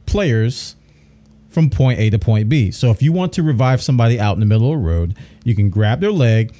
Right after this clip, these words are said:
drag them or grab their legs and drag them to a safe location and then do the revive animation. Okay, so that's a big mechanic change as well.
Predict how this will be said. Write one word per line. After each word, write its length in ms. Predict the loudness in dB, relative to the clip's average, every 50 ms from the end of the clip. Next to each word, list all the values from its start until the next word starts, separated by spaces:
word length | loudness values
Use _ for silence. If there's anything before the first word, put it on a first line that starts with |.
| -20 -20 -20 _ _ -12
drag 460 | -8 -4 -2 0 0 2 0 0 0 0
them 160 | 0 0 0
or 80 | 0
grab 240 | 0 0 0 0 -2
their 100 | -2 -2
legs 380 | 0 0 2 2 2 0 0 -2
and 240 | -2 0 0 0 0
drag 440 | 0 2 2 2 2 0 0 0
them 140 | -2 -2 -2 -4
to 200 | -4 -2 -2 -2
a 60 | -2
safe 280 | -2 -4 -4 -4 -2
location 520 | -2 -4 -2 0 0 0 0 0 -2 -4 -2 -2
and 200 | -2 0 0 0
then 180 | 0 0 0
do 160 | 0 0 0
the 80 | 0 0
revive 420 | 0 0 0 0 0 0 0 0
animation. 520 | 0 0 0 0 -2 -2 -4 -6 -8 -14 -20 -20 -20 -20 -20 -20 -20 _ -20 -20 -20 _ _ _ _ _ _ -14
Okay, 220 | -10 -8 -8 -8 -10 -12 -20 -20 -20 -20 -20
so 160 | -6 -4 -2
that's 200 | -2 0 -2 -2
a 60 | 0
big 180 | 0 0 0 0
mechanic 400 | -2 0 0 0 0 0 -2 -2
change 260 | 0 0 0 0 -2
as 160 | -4 -4 -4
well. 280 | -6 -6 -4 -6 -8